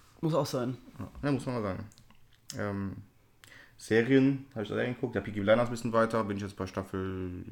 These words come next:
Speaker 2: drei fast durch. Ist halt einfach, ne, wie wir schon gesagt haben, ist einfach eine mega geile Serie. Wird auch gefühlt einfach immer besser. Was eigentlich schon nicht sein kann, so, aber ist halt immer so.
Speaker 1: Hm.
Speaker 2: Also, in der zweiten Staffel mega gut. Hier Tom Hardy gefallen, noch eine richtig geile Rolle.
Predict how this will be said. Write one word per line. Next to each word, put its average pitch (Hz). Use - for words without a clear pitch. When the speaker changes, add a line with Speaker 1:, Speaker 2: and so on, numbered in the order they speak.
Speaker 2:
drei -
fast -
durch. 110
Ist -
halt 104
einfach, 98
ne, 104
wie 104
wir 101
schon 95
gesagt 95
haben, 92
ist 92
einfach 101
eine 95
mega 98
geile 90
Serie. 87
Wird 101
auch 104
gefühlt 107
einfach 117
immer 110
besser. 113
Was -
eigentlich 101
schon -
nicht 98
sein 101
kann, 87
so, 87
aber 95
ist 101
halt 90
immer 90
so. 92
Speaker 1:
Hm. 185
Speaker 2:
Also, -
in -
der 98
zweiten 104
Staffel 92
mega 95
gut. 95
Hier 98
Tom 92
Hardy 98
gefallen, 90
noch 92
eine 92
richtig 98
geile 92
Rolle. 92